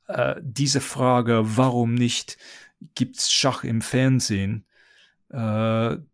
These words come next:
das ist schon vorbei. <laughs> Es gibt Schach,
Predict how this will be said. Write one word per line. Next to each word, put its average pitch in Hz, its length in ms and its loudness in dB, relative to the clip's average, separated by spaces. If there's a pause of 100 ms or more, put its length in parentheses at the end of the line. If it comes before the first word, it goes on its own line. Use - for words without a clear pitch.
(400)
das - 220 -4
ist 190 100 0
schon 185 260 0
vorbei. 135 580 2
<laughs> - 100 -8 (800)
Es - 140 -14
gibt - 180 -6
Schach, - 480 0